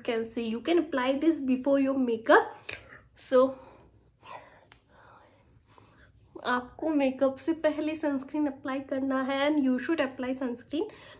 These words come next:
मैंने फेस पे कुछ अप्लाई नहीं किया था, ठीक है। You can keep a layer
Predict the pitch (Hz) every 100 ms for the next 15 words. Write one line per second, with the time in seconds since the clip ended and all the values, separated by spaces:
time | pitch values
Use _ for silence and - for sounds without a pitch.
0 | - 277 320 339 302 - 311 277 269 262
1 | 269 285 247 254 - 254 247 - 320 403
2 | - - - - _ _ _ _ _ _
3 | _ _ - 330 330 302 - - - -
4 | - _ _ _ _ _ _ _ _ _
5 | _ _ _ _ _ _ _ _ _ _
6 | _ _ _ _ - _ _ - _ _
7 | - - - - - _ - - - -
8 | 269 262 320 330 - 269 262 - 285 247
9 | 220 214 214 226